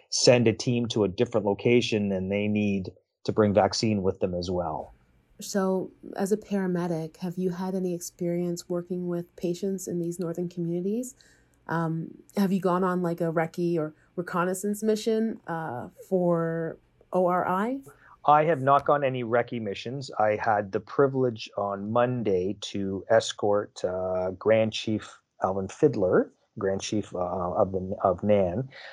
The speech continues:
Speaker 1: Um, he was traveling to Sandy Lake, uh, uh, to get his vaccination. So I was very fortunate to accompany him and spent the day with him. And he was very,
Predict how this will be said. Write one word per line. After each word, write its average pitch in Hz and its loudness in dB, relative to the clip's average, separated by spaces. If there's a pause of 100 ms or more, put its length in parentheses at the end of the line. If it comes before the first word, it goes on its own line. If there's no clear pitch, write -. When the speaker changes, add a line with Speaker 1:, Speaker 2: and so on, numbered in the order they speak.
(220)
Speaker 1:
Um, 90 -4 (260)
he 98 0
was 95 6
traveling 107 4
to 110 0
Sandy 104 0
Lake, 95 4 (260)
uh, 82 -4 (260)
uh, 80 0
to - -8
get 90 2
his 85 0
vaccination. 85 -4
So 87 0 (340)
I 95 4
was 90 4
very 98 8
fortunate 95 -2
to 95 0
accompany 95 0
him 90 0
and 82 -8
spent 85 0
the 90 0
day 90 6
with 87 2
him. 101 2
And 160 0 (560)
he 85 -2
was 82 2
very, 87 4